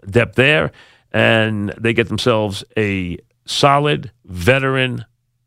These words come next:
starting pitcher who has had a history of pitching well in the division and pitching well against the Boston Red Sox. And that's what they, they've gotten down the stretch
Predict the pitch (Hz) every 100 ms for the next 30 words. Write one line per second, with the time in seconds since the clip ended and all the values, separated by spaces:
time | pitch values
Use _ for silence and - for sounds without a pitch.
0 | _ _ _ - - 120 139 151 131 113
1 | 90 - _ _ _ _ _ _ - 120
2 | 120 101 123 107 95 139 - 104 98 110
3 | _ _ _ _ _ 113 101 - 143 131
4 | 139 135 127 120 127 117 117 - - 98
5 | 135 - 131 127 113 110 - - 104 104
6 | 101 98 98 - 101 92 - 82 - -
7 | - 95 92 107 - 95 98 95 98 95
8 | - 85 98 104 110 113 98 101 _ 120
9 | 107 95 - 147 -